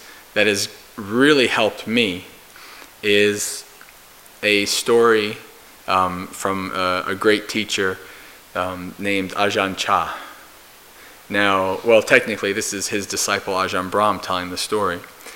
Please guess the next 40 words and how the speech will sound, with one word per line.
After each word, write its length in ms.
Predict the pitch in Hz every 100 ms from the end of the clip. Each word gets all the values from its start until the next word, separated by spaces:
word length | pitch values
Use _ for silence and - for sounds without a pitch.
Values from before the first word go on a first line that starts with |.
| - - -
And 80 | 104
he 60 |
tells 300 | 101 151 165
the 80 | 139
story 440 | - 120 113 110
of 180 | 98 101
how 240 | - 101 98
he 160 | 107
was 260 | 107 104 104
in 300 | 98 95 95 - - - -
Thailand, 680 | - 135 120 85 87 151 - - -
right? 260 | 95 95 85
And, 380 | 92 92 90
uh, 260 | 90 87 90 - - - - -
they're 160 | 95
outside, 580 | 95 107 - - 98 98
they're 80 | 98
meditating, 1000 | 98 98 104 - 101 98 95 95 95 98 - - - -
and 400 | 101 98 98 92 - -
he 140 | - 117
says, 320 | - 110 -
he 100 | 107
ca-, 160 | - -
"I 100 | 107
can 200 | 117 110
look 160 | 147
down 200 | 135 131
in 40 | 120
my 140 | 110
arm, 320 | 104 104 95
and 140 | 85 101
I 100 | 107
see 320 | - 104 101 -
literally 560 | 104 117 123 107 101 95 - - - - -
my 160 | 107 107
arm 260 | 110 110 98
is 140 | -
covered 480 | - - 117 107 95
in 120 | 90
mosquitoes," 800 | 90 - 101 92 80 90 -